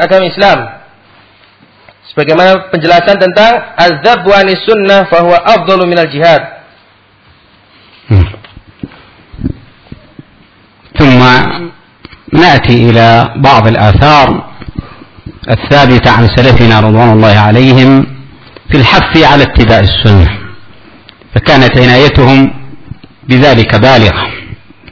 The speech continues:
Speaker 2: السلف رضوان الله عليهم هم أتبع الناس للسنن، وهم أشد الناس حرصا على العمل بها،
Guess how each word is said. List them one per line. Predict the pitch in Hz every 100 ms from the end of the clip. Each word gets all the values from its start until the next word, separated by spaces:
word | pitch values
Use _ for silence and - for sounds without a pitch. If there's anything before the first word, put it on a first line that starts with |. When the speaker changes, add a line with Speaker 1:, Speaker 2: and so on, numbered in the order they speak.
| -
Speaker 2:
السلف | - - 135 107 123
رضوان | 117 123 120
الله | 127 120
عليهم | 135 147 151 185 196 - - - - -
هم | 262
أتبع | 359 - 226 208
الناس | 196 170 -
للسنن، | 135 - 135 87 76 - - - - - - - -
وهم | 165 180
أشد | 330 - 254 220
الناس | 208 220 202 - - - -
حرصا | 190 170 180 156
على | 147 139
العمل | 131 135 123
بها، | 117 110 101